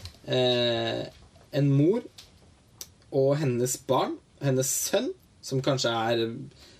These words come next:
altså, han er i barneskolealder, kanskje han er sånn seks, syv, åtte år gammel, som har problemer med temperamentet sitt, og som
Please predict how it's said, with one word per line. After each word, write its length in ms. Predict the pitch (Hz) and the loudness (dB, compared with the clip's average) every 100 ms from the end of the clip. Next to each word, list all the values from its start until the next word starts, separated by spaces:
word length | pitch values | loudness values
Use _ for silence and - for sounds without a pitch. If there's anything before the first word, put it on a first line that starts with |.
| - - | -12 -4
altså, 200 | 135 143 | 0 2
han 420 | 139 139 135 131 | 2 2 2 4
er 60 | 131 | 4
i 240 | 127 131 | 4 4
barneskolealder, 880 | 139 135 107 - 127 123 135 131 196 - - | 4 2 0 -2 2 2 2 0 -2 -4 -4
kanskje 240 | 143 131 | 0 0
han 100 | 120 | -2
er 60 | 123 | -2
sånn 200 | 117 117 | -4 -6
seks, 360 | - - 135 - - - - | -6 -4 -4 -6 -16 -16 -4
syv, 380 | 139 127 123 120 123 135 | 2 4 2 -2 -10 -10
åtte 280 | 131 131 | -8 -4
år 220 | 120 117 117 | -2 -2 -2
gammel, 260 | 117 165 254 - - - - - - - - - | -2 -4 -6 -16 -20 -20 -20 -20 -20 -20 -20 -12
som 480 | - 180 180 196 143 _ - - | 2 4 4 0 -6 _ -20 -4
har 180 | 151 160 | 0 2
problemer 480 | 175 156 131 131 | 4 4 4 2
med 160 | 135 135 | 2 0
temperamentet 500 | 143 139 139 113 101 | 0 0 0 0 -2
sitt, 420 | 196 - - - - _ - | -2 -2 -8 -20 -20 _ 2
og 180 | 139 127 | 2 4
som 840 | 143 139 139 139 139 135 135 | 2 4 2 2 2 0 0